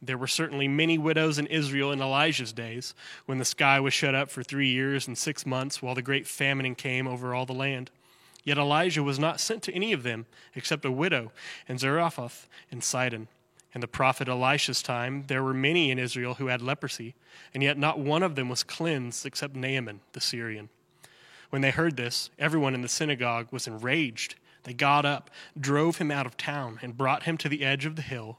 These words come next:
that their town was built on, intending to hurl him over the cliff. But he passed right through the crowd and went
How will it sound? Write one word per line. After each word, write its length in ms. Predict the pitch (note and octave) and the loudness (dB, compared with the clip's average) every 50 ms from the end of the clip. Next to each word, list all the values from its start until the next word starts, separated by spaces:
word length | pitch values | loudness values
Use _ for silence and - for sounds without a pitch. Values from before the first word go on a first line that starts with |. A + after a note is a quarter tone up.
| _ - | _ -12
that 120 | C3 A#2+ | -10 -8
their 120 | - A#2+ | -8 -8
town 320 | A#2+ - - C#3 C#3 C3 A2+ | -6 -2 -2 0 0 -2 -2
was 140 | A2+ - - | -6 -8 -8
built 260 | B2 B2 B2+ - - | -6 -6 -6 -6 -8
on, 240 | A#2+ G#2+ G#2 G#2+ A2+ _ - - - - - - | -10 -12 -12 -16 -20 _ -20 -20 -20 -20 -16 -12
intending 540 | C3+ C3 - - E3+ E3+ F3 F#3 F#3+ G3 E3+ | -8 -6 -2 -2 0 0 2 0 0 0 -2
to 80 | - | -6
hurl 300 | C#3+ - D#3 D3 D3+ D#3 | -4 -2 0 0 0 0
him 200 | C#3+ D#3+ D#3+ D#3+ D#3+ | 0 0 -2 -2 -2
over 160 | C#3 C3+ A#2+ A#2+ | -4 -6 -6 -8
the 80 | A#2+ | -10
cliff. 460 | - - - C3+ B2 A#2 - - - _ _ _ _ _ _ - - - - - _ - | -10 -8 -8 -6 -8 -8 -10 -16 -20 _ _ _ _ _ _ -20 -20 -20 -20 -20 _ -10
But 100 | C3+ A#2+ | -8 -8
he 40 | A#2 | -2
passed 340 | - - C#3+ C3+ - - | 0 2 2 2 0 -4
right 260 | B2+ A#2+ C#3 D#3+ E3 - | -4 -2 -2 -2 -2 -4
through 100 | - D3+ | -4 -6
the 100 | C#3 C3 | -6 -6
crowd 340 | - A2 G#2 G2 G2 G2 _ _ _ _ - - - _ _ | -10 -12 -18 -18 -20 -20 _ _ _ _ -20 -20 -20 _ _
and 160 | - A2+ A2+ | -12 -8 -4
went 240 | B2 B2 C3 D3+ - | -4 -4 -4 -4 -8